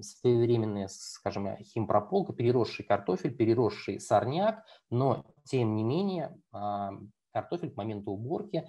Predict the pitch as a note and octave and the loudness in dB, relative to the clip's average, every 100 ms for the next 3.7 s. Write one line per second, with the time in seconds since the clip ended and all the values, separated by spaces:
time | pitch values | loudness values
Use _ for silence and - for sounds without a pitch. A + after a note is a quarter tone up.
0 | - G#2+ - G2+ G#2+ G#2 G2 G2 G#2+ D#3 | -8 -8 -6 -6 -4 0 -2 -2 -4 -2
1 | D#3+ B2+ G2 C3 A2 F#2+ G#2+ B2 - - | 2 0 0 -2 -2 -2 -2 -4 -8 -16
2 | - G2+ G2 - - _ - F2 - - | -6 -6 -6 -18 -20 _ -16 -14 -18 -8
3 | B2+ G#2 G#2 G2 F#2 F#2 | -4 -4 -6 -8 -6 -8